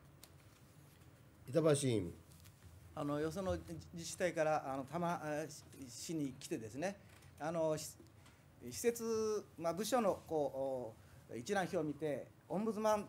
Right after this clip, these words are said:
Speaker 2: というのがあって、「あ、市役所の、市役所の中にオンブズマンがいるんですか」ということで、まあ、びっくりする自治体の議員さんなんかもいらっしゃるという話ですが、やはり本当に今全国でこういった、特に、あの、苦情の中で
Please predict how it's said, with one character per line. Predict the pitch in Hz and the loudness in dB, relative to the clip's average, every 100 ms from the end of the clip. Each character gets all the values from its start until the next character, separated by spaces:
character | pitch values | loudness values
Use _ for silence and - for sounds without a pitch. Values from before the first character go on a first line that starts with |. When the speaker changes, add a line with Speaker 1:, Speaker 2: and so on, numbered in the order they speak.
| - | -2
Speaker 2:
と | |
い | 175 | 0
う | 170 | 2
の | 165 | 4
が | 156 | 4
あ | |
っ | |
て、 | - 147 - - - | 0 -8 -8 -4 -2
「あ、 | - - | -2 -4
市 | - | 0
役 | 247 | 4
所 | - 277 | 4 6
の、 | 226 403 | 4 0
市 | - 208 | 0 -2
役 | 190 - 226 | 0 -2 -2
所 | 262 | 4
の | 233 | 6
中 | 208 | 6
に | 165 147 - - | 4 0 -6 -2
オ | 147 | 4
ン | 208 | 6
ブ | 285 | 6
ズ | 269 | 6
マ | 262 | 4
ン | 247 226 | 6 6
が | 208 | 6
い | |
る | 190 | 6
ん | 185 | 2
で | 139 | 2
す | |
か」 | 139 | 0
と | 113 | -2
い | 131 | -6
う | |
こ | 127 | -6
と | 123 | -4
で、 | |
ま | 143 | -2
あ、 | 147 | -2
び | 190 | -2
っ | |
く | - | -2
り | 160 | -4
す | 175 | -2
る | 156 | -2
自 | 143 165 | -2 -4
治 | - | -2
体 | 147 135 139 | 0 0 0
の | 139 135 - - - | -2 -4 -6 -16 -6
議 | 156 | -2
員 | 160 | 0
さ | 156 | 0
ん | 139 | -2
な | 131 | -4
ん | |
か | 131 | -4
も | 131 | -4
い | 131 | -2
ら | |
っ | 151 | 0
し | 165 | 2
ゃ | |
る | 139 | 0
と | 131 | -2
い | 131 | -6
う | |
話 | 123 131 123 | -6 -8 -8
で | 120 | -8
す | - | -6
が、 | 120 110 - - - - | -6 -6 -10 -16 -18 -4
や | 143 165 | 0 2
は | |
り | 220 | 2
本 | 208 226 | 0 -4
当 | 247 | 0
に | 254 | 2
今 | 233 208 | 4 4
全 | 175 220 | 4 0
国 | 233 220 | -2 -2
で | 208 233 226 156 160 | 2 6 8 6 4
こ | 180 175 | 2 2
う | |
い | |
っ | 170 | 2
た、 | - 160 156 - - - | 2 0 0 -10 -18 -2
特 | 254 294 | 4 8
に、 | 269 202 | 8 8
あ | |
の、 | 196 190 190 185 - - - - - - | 6 6 4 -2 -8 -18 -20 -20 -20 -8
苦 | 208 | -4
情 | 202 240 233 | 4 8 10
の | 233 233 | 10 8
中 | 226 220 226 | 6 6 6
で | 196 196 | 6 2